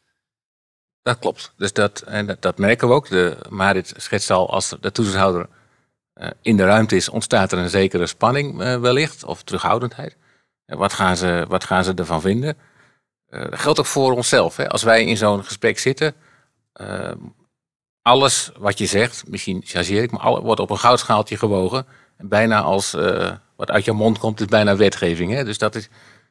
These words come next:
dat vind ik zelf ook wel lastig in zo'n, in zo'n gesprek. Je wilt graag inhoudelijk met elkaar aan de slag gaan. Eh, die onderwerpen bespreken, eh, kraken, eh, daar wat over neerleggen. Tegelijkertijd weet je ook als toezichthouder, ja, ik heb in mijn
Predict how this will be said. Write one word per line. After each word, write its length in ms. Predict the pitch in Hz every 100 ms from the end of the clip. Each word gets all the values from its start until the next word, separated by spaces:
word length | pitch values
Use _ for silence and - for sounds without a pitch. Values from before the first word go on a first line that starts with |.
| _ _
dat 140 | -
vind 160 | - 131
ik 80 | 117
zelf 240 | 135 120
ook 140 | -
wel 120 | 110 101
lastig 320 | 87 - 98
in 80 | 87
zo'n, 280 | 90 85
in 120 | 87 95
zo'n 180 | 92
gesprek. 340 | 85 - 110 127
Je 140 | 110
wilt 180 | 107 113
graag 340 | - 123 104 -
inhoudelijk 480 | 117 95 135 113
met 100 | 101
elkaar 180 | 101 92
aan 80 | 87
de 60 | 80
slag 260 | - 120
gaan. 320 | - 135 180 - _ _ _ _ _ _
Eh, 300 | - 92 87 85 80
die 160 | 90
onderwerpen 460 | 107 101 92 90 101
bespreken, 720 | 117 - 135 135 139 127 -
eh, 260 | 85 87 85 -
kraken, 540 | - 131 127 - 131 - _
eh, 100 | - 95
daar 200 | 92 85
wat 320 | - 76 92
over 180 | 95 87
neerleggen. 520 | 95 117 117 117 139 - _ _ _ _ _ _
Tegelijkertijd 640 | 131 127 143 151 127 120 107
weet 220 | 117 120
je 80 | 80
ook 120 | 85
als 120 | 104
toezichthouder, 600 | - 135 123 95 92 117
ja, 160 | 107 92
ik 120 | -
heb 220 | - 127
in 180 | - 104
mijn 300 | 98 92 92